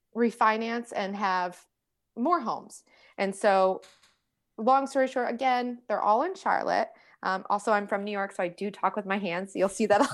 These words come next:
lot. <laughs> Um, they're all in Charlotte, and I like to drive there, and I like to build that reputation, especially with long-term tenants that are there.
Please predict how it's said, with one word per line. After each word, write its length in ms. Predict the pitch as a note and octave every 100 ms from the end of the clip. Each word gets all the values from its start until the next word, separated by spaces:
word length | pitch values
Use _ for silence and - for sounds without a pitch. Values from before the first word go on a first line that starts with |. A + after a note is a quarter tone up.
| D4
lot. 160 | D4 D#3 D#4
<laughs> 280 | - F#4 - - D#5+ C#5 A4+ _ -
Um, 480 | B3+ A#3+ A3 G#3 - _ _ _
they're 220 | A3+ B3+
all 220 | - C4
in 120 | C4+ C#4
Charlotte, 420 | C4 A3+ A3+ -
and 100 | B3
I 80 | B3
like 220 | C4 C#4 -
to 60 |
drive 400 | A3+ A3+ G#3 G#3
there, 160 | G#3 G3+
and 100 | A#3
I 80 | G#3
like 200 | G#3+ -
to 100 | G#3
build 460 | - F3+ F#3 F#3+
that 300 | F#3 F3 - -
reputation, 800 | F3+ F#3 F#3+ F#3+ E3+ - F#3+ F#3+
especially 500 | - - F#3+ - A3+
with 180 | G3 F#3
long-term 400 | F3+ F3 - F3
tenants 300 | - F3 E3 -
that 80 |
are 140 | F3 E3
there. 340 | D#3+ E3 G#3